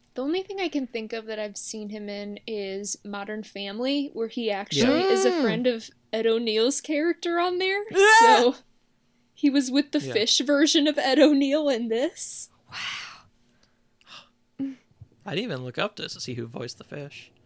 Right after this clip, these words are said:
Speaker 2: It's not Ed O'Neill, is it?
Speaker 3: Oh, I looked at the
Speaker 1: No.
Speaker 3: voice actors. I
Speaker 2: Okay.
Speaker 3: haven't heard of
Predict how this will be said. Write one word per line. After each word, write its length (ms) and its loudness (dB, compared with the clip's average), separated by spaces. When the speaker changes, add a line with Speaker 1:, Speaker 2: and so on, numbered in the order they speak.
Speaker 2:
It's 120 -16
not 180 -4
Ed 140 -4
O'Neill, 380 -6
is 140 -10
it? 60 -12
Speaker 3:
Oh, 160 8
I 120 4
looked 280 4
at 100 8
the 100 6
Speaker 1:
No. 60 4
Speaker 3:
voice 280 6
actors. 480 4
I 40 -8
Speaker 2:
Okay. 140 6
Speaker 3:
haven't 260 4
heard 240 4
of 120 2